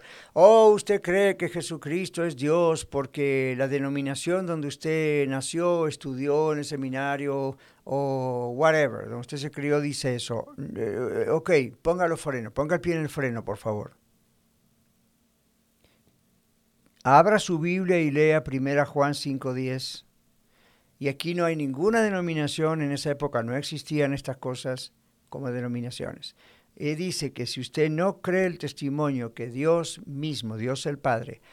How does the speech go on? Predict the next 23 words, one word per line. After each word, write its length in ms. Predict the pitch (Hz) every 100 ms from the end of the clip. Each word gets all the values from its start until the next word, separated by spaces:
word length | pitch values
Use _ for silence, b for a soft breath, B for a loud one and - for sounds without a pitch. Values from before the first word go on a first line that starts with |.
| b b b
ha 140 | 131
dado 280 | 131 151 156
acerca 460 | 143 - 151 151 127
de 80 | 117
su 240 | - 131
Hijo, 260 | 156 117 104
el 80 |
Señor 300 | - 117 120
Jesucristo, 800 | - 131 - 165 131 - 123 117 _ _ b b _ _
usted 600 | - 156 - 165 156 165 - - -
no 360 | 143 156 156
cree 720 | - 160 151 127 123 123 131 _ -
a 320 | 147 156 - 143 131
Dios 560 | 156 139 127 127 - _
y 100 | 135
usted 380 | 135 - 139 147
le 140 | 143
está, 280 | 139 - 131 139 - -
está, 300 | 131 143 135 - -
está 260 | 139 - 147
llamándole 640 | 151 127 147 233 226 156
a 60 | 135
Dios 360 | 123 123 123